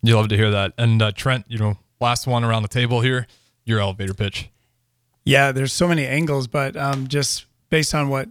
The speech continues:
Speaker 2: Deshaun was saying, you as a mentor will, quote, "get something out of it." Um,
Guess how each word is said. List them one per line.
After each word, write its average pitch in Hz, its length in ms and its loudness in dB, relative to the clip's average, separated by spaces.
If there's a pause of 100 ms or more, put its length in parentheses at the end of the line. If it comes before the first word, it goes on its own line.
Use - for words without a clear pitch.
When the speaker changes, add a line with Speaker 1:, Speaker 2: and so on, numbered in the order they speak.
Speaker 2:
Deshaun 151 460 0
was 135 140 0
saying, 139 380 -2 (300)
you 185 260 4
as 165 120 0
a 143 60 -6
mentor 139 340 -6
will, 135 480 -4 (640)
quote, 147 460 -6
"get 165 160 -6
something 151 360 -4
out 131 160 -2
of 123 60 -10
it." - 160 -10 (400)
Um, 123 400 -2